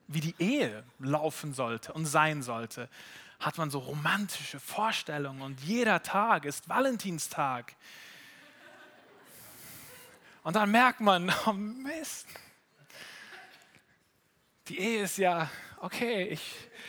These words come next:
ich bin, okay, ist ja, ich diene dem anderen, ich unterordne mich dem anderen, ich lebe für die andere Person." Wow, das ist anders, als ich mir das vorgestellt habe.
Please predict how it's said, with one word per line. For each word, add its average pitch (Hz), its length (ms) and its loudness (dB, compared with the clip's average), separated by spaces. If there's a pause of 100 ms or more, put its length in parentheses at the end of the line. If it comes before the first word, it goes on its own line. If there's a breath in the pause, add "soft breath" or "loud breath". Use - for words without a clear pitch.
(580 loud breath)
ich - 180 -2
bin, 196 200 2 (1800 loud breath)
okay, 208 340 0
ist 160 140 -4
ja, 160 160 2
ich - 220 -4
diene 214 280 0
dem 202 180 0
anderen, 214 540 0
ich 160 180 -4
unterordne 208 600 0
mich 208 180 0
dem 214 160 0
anderen, 220 420 2
ich 185 140 0
lebe 214 320 -2
für - 160 -2
die 202 120 0
andere 196 320 0
Person." 180 560 -2 (540 loud breath)
Wow, 160 320 2
das 139 180 -4
ist 147 180 -6
anders, 139 420 0
als 127 160 0
ich 123 140 -8
mir 123 80 -4
das 117 140 -6
vorgestellt 117 640 -4
habe. 120 360 -6